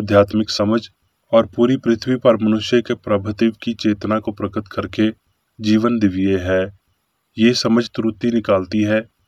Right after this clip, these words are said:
और बीमारों को ठीक करती है और इसके साथ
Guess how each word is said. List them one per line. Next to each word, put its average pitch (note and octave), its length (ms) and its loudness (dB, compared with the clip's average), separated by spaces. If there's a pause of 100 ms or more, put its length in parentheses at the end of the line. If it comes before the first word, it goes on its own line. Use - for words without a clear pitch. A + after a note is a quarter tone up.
(220)
और A2 120 4
बीमारों G#2+ 400 4
को A#2+ 100 -6
ठीक A2 280 -6
करती G2+ 380 -2
है G2+ 300 -2 (500)
और A2 120 4
इसके A2+ 260 -2
साथ A2 260 0